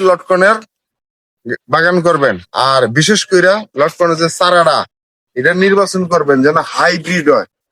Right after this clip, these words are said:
নরসিংদীর যে বড় বড় যে লটকনটা আছে না, ওইগুলা চারা আপনি এনে লাগাইবেন। অবশ্যই এক একটা চারা মিনিমাম পনেরো ফুট দূরে দূরে লাগাইবেন, না হলে কিন্তু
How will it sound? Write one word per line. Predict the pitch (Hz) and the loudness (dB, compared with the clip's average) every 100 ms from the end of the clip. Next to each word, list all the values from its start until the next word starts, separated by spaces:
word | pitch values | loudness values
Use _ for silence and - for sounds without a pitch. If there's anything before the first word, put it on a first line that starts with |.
| - | -6
নরসিংদীর | 160 170 - 180 175 180 165 | 0 0 0 -4 0 -2 0
যে | 185 156 160 | -2 0 2
বড় | 185 165 | 4 4
বড় | 165 165 | 2 2
যে | 175 | 2
লটকনটা | 175 - 185 180 175 175 | 2 0 -6 -2 0 0
আছে | - 190 | -2 -2
না, | 196 202 _ _ _ _ | 0 -2 _ _ _ _
ওইগুলা | 156 160 180 170 | 0 4 4 2
চারা | 175 170 185 214 _ _ _ - | -2 0 0 -2 _ _ _ -16
আপনি | 135 165 196 220 _ _ _ _ 147 | -8 -2 -2 -4 _ _ _ _ 2
এনে | 170 165 | 4 4
লাগাইবেন। | 156 156 127 98 - _ _ _ | 2 0 0 -2 -8 _ _ _
অবশ্যই | - 147 359 - 180 147 | -2 2 2 2 2 2
এক | 143 170 | 0 -4
একটা | - 180 | -6 -4
চারা | 170 - 165 170 | -2 -2 -4 -2
মিনিমাম | 185 190 170 113 87 - - 165 | -2 0 0 -2 -8 -18 -8 0
পনেরো | 170 180 175 175 - - | 2 2 2 2 0 -8
ফুট | 185 185 135 | -2 -2 -2
দূরে | 147 160 143 | -2 0 0
দূরে | 139 143 | 0 2
লাগাইবেন, | 131 127 110 101 131 | 2 2 0 -2 0
না | 135 | 0
হলে | 156 160 170 | 0 -2 -4
কিন্তু | 170 | -6